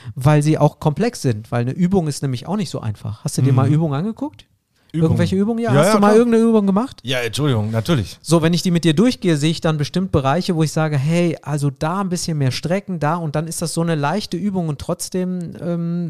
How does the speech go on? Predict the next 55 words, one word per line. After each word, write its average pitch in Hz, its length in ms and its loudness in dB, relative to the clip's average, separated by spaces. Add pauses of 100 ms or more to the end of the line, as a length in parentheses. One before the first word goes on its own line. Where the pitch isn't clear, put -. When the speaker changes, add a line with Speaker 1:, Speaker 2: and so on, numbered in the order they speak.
Speaker 1:
entdeckt 143 440 -4
man 185 160 0
sich, 180 180 0
dass 120 160 2
sie 117 60 4
Speaker 2:
Mhm. 113 60 2
Speaker 1:
komplex - 420 -2
ist - 160 -8
vielleicht. - 500 -14
Speaker 2:
Ja, 170 140 -6
und 120 240 -8
vor 139 80 -2
allem, 135 100 2
je 127 140 4
öfter 147 220 0
du 131 120 0
sie 131 80 2
machst, 143 240 2
also 127 160 -2
du, 127 140 -2 (240)
du, - 100 -8
ich, - 160 -14
ich - 140 -8
denke, 147 280 0
wenn 135 160 2
da 127 120 2
keiner 151 320 0
ist, 131 180 -4
der 135 100 0
sie 127 100 -2
kontrolliert, 120 600 0 (640)
dann 113 140 4
machst 117 200 2
du 135 40 0
sie 110 100 0
irgendwann 113 240 0
auch 107 120 -2
falsch. - 340 -10
Speaker 1:
Also 110 180 6
Wiederholung 113 460 6
ist 107 120 -4
ganz 104 220 0
wichtig 120 380 4
Speaker 2:
Mhm. 101 80 4
Speaker 1:
und 120 100 2
dann 117 140 2
darauf 107 240 -2
hinweisen 156 520 -2
und 120 180 -6
wieder 127 220 -6
zu - 140 -6
erkennen, 127 500 -2
womit 120 440 -2
man's 117 240 -4
macht. 104 240 -6